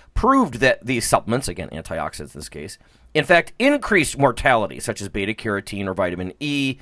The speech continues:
or have no health benefits, such as vitamin A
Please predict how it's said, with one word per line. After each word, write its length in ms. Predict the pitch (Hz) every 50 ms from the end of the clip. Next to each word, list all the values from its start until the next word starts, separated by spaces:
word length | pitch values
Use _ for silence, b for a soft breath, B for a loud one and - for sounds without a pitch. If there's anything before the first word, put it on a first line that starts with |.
| b b b b b b b b b
or 140 | 156 175
have 180 | 202 202 185 160
no 360 | 170 196 226 254 277 233 151 -
health 240 | 131 151 143 131 -
benefits, 420 | 113 110 110 - - 107 113 -
such 240 | - - 92 90 -
as 140 | 104 95 92
vitamin 340 | - 90 90 92 92 98 -
A 360 | - 85 82 78 80 92 117